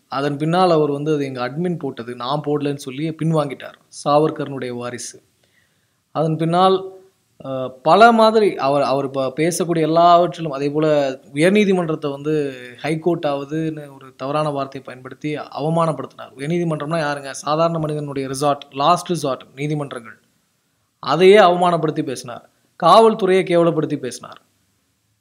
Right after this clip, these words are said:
இன்ன வரைக்கும் அவர் மீது, ஆனால் வழக்கு என்று போட்டு, அந்த வழக்கு விசாரணையின் போது அங்க போய் அவர் பல்டி அடிச்சிடுறார். "அங்க நான் அப்படி பேசல, சரி மன்னிப்பு கேட்டுறேன்." ஆனால் இந்த முறை இவர் பேசியிருப்பது பத்திரிகையாளர்களை.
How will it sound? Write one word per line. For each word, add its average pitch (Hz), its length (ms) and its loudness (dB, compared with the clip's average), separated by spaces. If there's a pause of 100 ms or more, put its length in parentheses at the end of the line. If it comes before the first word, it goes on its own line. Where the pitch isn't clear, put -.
(100)
இன்ன 185 280 0
வரைக்கும் 185 380 0
அவர் 151 200 0
மீது, 160 360 -4
ஆனால் 190 480 -4 (160)
வழக்கு 196 440 0
என்று 180 220 -2
போட்டு, 170 520 -2
அந்த 156 140 -10
வழக்கு 160 340 -2
விசாரணையின் 180 560 0
போது 151 240 -4
அங்க 151 240 -6
போய் 180 240 0
அவர் 147 200 -4
பல்டி 143 280 -6
அடிச்சிடுறார். - 400 -12 (1120)
"அங்க 170 240 -2
நான் 160 140 0
அப்படி 151 300 -2
பேசல, 135 460 -4 (220)
சரி 196 200 0
மன்னிப்பு 175 420 0
கேட்டுறேன்." 117 560 -10 (720)
ஆனால் 165 260 -6
இந்த 175 280 -2
முறை 170 380 -2
இவர் 143 220 -8
பேசியிருப்பது 151 720 -4
பத்திரிகையாளர்களை. 135 680 -6